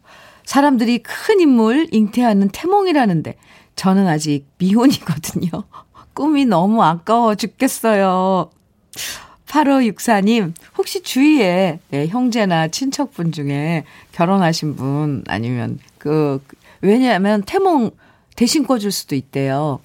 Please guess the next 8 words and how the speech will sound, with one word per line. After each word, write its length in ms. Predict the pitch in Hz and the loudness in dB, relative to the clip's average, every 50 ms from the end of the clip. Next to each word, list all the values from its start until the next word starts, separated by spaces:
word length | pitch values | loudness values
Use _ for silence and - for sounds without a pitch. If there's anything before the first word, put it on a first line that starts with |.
| _ _ _ _ | _ _ _ _
오, 580 | - 135 143 151 151 147 135 127 123 120 113 113 - _ _ _ _ _ | -6 -4 -2 0 0 0 0 -2 -2 -4 -6 -10 -12 _ _ _ _ _
대단한 880 | - - 120 127 143 139 156 160 160 160 151 139 135 147 170 185 175 165 - | -14 -8 -4 -4 -2 0 2 2 4 4 2 2 0 -2 -2 -4 -4 -6 -8
<laughs> 520 | - 135 120 - 156 170 - 165 160 - | -10 -8 -6 -4 -4 -4 -4 -4 -6 -6
인물이, 680 | - 170 170 170 170 170 165 139 143 135 151 185 240 262 - - - - - _ - | -2 0 2 2 2 2 2 0 -2 -2 -2 -2 -4 -6 -10 -18 -20 -20 -20 _ -10
어, 500 | - 135 139 135 127 120 117 120 113 - - - - - - - - - - _ _ _ - - _ _ _ _ _ | -6 -6 -4 -4 -4 -6 -6 -8 -10 -10 -10 -10 -8 -8 -8 -8 -10 -10 -14 _ _ _ -20 -20 _ _ _ _ _
나오려나? 600 | - 147 135 127 135 123 107 131 123 170 269 - - _ _ _ - | -2 -2 -2 -2 -2 -4 -4 -2 -2 -2 -4 -4 -8 _ _ _ -4
<laughs> 1120 | - 196 180 - 214 185 185 185 185 - - 180 - - - 175 - - - - - - | 0 0 2 2 2 2 2 2 2 0 0 -4 -6 -8 -12 -14 -14 -16 -20 -20 -14 -6
만들어지려나? 1080 | - 170 175 175 175 165 160 165 160 151 - 160 131 120 127 131 131 143 202 311 359 349 | -2 0 0 0 0 -2 -2 -2 -4 -4 -4 -6 -8 -6 -6 -4 -2 -2 -2 -2 -2 -4